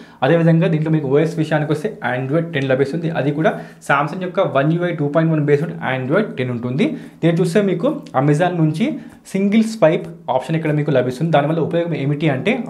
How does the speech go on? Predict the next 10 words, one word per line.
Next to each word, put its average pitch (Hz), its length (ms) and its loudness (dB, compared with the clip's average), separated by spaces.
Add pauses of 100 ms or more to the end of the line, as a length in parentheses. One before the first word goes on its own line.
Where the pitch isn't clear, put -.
Amazon 156 280 2 (100)
Prime-ని 147 320 2
మీరు 196 100 2 (320)
సింగిల్ 214 340 4
స్వైప్తో 170 400 2
మీరు 208 140 4 (260)
Amazon 147 360 4
Prime-ని 151 240 0 (200)
ఓపెన్ 131 260 -4
చేయొచ్చు. 139 260 2